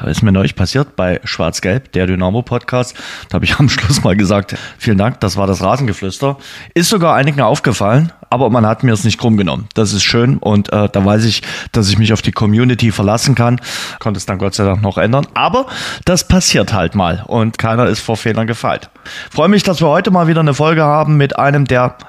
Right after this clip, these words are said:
eigentlich ein Stammgast ist beim Rasengeflüster, aber sich zuletzt ein bisschen rar gemacht hat. Als er das letzte Mal zu Gast war, war Julian Nagelsmann noch Bayern-Trainer und die Münchner waren sogar noch in drei Wettbewerben, äh, vertreten. Es ist ein Weilchen her,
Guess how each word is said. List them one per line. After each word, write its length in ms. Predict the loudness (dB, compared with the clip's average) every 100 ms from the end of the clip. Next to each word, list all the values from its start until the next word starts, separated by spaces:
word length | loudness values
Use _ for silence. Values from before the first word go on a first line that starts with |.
| -6
eigentlich 360 | -2 -2 -2
ein 40 | -4
Stammgast 520 | -4 -2 -2 -2 -2
ist 180 | -6 -4
beim 200 | -4 -2
Rasengeflüster, 840 | -2 -2 -4 -6 -6 -4 -4 -4 -6
aber 280 | -2 0 -2
sich 200 | -4 -8
zuletzt 400 | -8 -8 -10 -14
ein 100 | -14
bisschen 440 | -10 -10 -6 -4
rar 160 | -2 -2
gemacht 380 | -2 -6 -10 -12
hat. 180 | -12 -16 _ _ _
Als 180 | -4 -4
er 140 | 0 2
das 160 | 2
letzte 320 | 2 0 2 2
Mal 160 | 2
zu 120 | 0 -2
Gast 380 | -2 -2 -4 -2
war, 280 | 0 0 -2
war 180 | -4 -2
Julian 440 | -2 0 2 2
Nagelsmann 680 | 2 2 0 2 2 2 2
noch 220 | 2 2 0
Bayern-Trainer 720 | 0 2 2 4 2 2 2
und 180 | 2
die 80 | 4
Münchner 640 | 4 6 6 4 2 2 2
waren 240 | 4 4
sogar 260 | 2 2 4
noch 260 | 4 2 0
in 280 | 4 4 2
drei 380 | -2 0 2 2
Wettbewerben, 680 | 0 0 0 2 2 2 2
äh, 120 | 0
vertreten. 560 | 0 -2 -2 -2 0 -2
Es 160 | -2 -4
ist 340 | -2 0 2
ein 140 | 2 2
Weilchen 360 | 2 -2 -2 -2
her, 260 | 0 -2